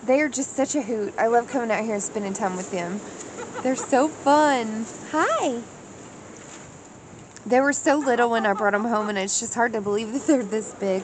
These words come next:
Oh, she's gonna go after the string on my jacket. I already tried. Get it, girl. Get it.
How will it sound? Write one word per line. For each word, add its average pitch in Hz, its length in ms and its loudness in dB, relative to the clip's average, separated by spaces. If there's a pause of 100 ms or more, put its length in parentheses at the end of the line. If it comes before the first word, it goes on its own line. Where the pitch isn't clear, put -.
Oh, 302 160 4 (720)
she's - 500 -2
gonna 208 180 -2
go 196 140 0
after 214 320 0
the 190 300 0 (400)
string 320 400 6
on 294 100 6
my 233 100 2
jacket. 208 400 2
I 202 40 6
already 208 240 4
tried. 208 400 2 (1200)
Get 220 200 6
it, 240 180 6
girl. 214 460 4 (680)
Get 480 260 6
it. 494 380 2